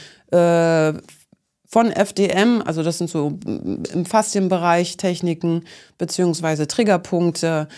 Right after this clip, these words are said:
ähm, man kann manualtherapeutische Griffe machen, osteopathische Griffe. Also das diente dann in dem Moment alles der Linderung des Akutschmerz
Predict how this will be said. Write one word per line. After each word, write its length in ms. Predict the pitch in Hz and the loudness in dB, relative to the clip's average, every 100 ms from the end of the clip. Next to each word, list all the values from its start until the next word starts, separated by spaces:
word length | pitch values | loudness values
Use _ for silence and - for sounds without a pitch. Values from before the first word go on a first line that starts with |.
| - _ - | -20 _ 0
ähm, 1400 | 175 170 170 170 170 165 165 160 160 160 160 160 156 - - _ _ - - 50 57 - 53 - _ | 2 2 2 2 2 2 2 2 2 0 0 0 -2 -4 -12 _ _ -20 -20 -20 -20 -20 -20 -20 _
man 240 | - 185 190 | -2 0 2
kann 640 | 190 185 180 180 170 60 | 2 2 2 2 -2 -4
manualtherapeutische 1200 | 73 190 190 - 196 196 180 180 - 180 175 - - | 0 2 2 4 4 2 0 0 0 0 0 -2 -2
Griffe 340 | - 175 - | -2 -4 -4
machen, 320 | 160 151 170 | -4 -4 -4
osteopathische 800 | - - 202 - 165 170 175 160 | -4 -2 -4 0 0 0 -2 -4
Griffe. 460 | - 165 - 165 160 - - | -4 -6 -2 -4 -4 -10 -10
Also 160 | 170 175 | -4 0
das 240 | 202 - | 0 0
diente 360 | 185 240 233 185 | 2 4 4 0
dann 240 | 170 175 | 0 0
in 100 | 160 | 0
dem 120 | 165 | 0
Moment 380 | 175 165 151 - | 0 -2 -2 -2
alles 240 | 165 170 - | -2 -2 -2
der 120 | 160 | -2
Linderung 460 | 170 196 180 175 | 2 2 2 -2
des 160 | 160 - | -8 -6
Akutschmerz 920 | - - - 233 - 175 165 165 - | -8 -8 -4 -2 -2 -2 -2 -4 -6